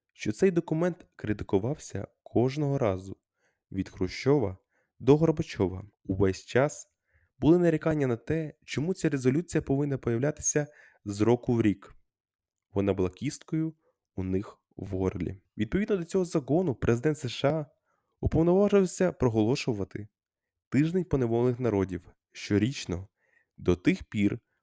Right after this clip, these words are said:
поки всі вони не віднайдуть свободу і незалежність. Протягом нього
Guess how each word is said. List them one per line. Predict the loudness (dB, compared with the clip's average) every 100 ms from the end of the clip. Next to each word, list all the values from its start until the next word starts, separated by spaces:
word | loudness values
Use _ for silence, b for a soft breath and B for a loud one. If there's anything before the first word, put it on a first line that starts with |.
| 0
поки | 0 2
всі | -2 -2 -2
вони | 0 0 -2 -8 _ _ _ -4
не | -2
віднайдуть | 0 0 0 -2 -6
свободу | -8 -6 -2 0 0
і | -2 0
незалежність. | 0 0 0 0 -4 -10 -20 -2
Протягом | 2 2 0 -2
нього | 0 2 0 -4